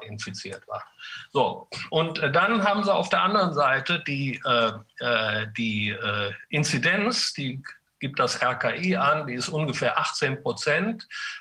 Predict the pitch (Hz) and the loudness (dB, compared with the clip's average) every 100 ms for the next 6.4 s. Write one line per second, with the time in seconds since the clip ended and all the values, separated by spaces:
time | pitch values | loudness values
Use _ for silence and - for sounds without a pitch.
0 | - 131 139 139 143 160 165 170 - 151 | -2 0 2 2 2 2 2 0 0 0
1 | 143 - - - - 170 226 214 190 185 | 0 -2 -4 -6 -2 0 2 2 2 2
2 | 139 143 139 107 101 98 101 175 214 - | 2 0 -2 -4 -2 -2 -4 -6 -8 -14
3 | - - - - - - 127 120 113 113 | -20 -18 -18 -20 -18 -2 2 4 2 -2
4 | - - - 135 143 165 143 135 135 - | -10 -18 -16 -2 2 2 0 -2 -6 -10
5 | - 127 117 110 107 98 104 104 104 - | -10 -2 0 2 0 -2 -6 -10 -12 -16
6 | _ 139 180 185 | _ -2 -2 -2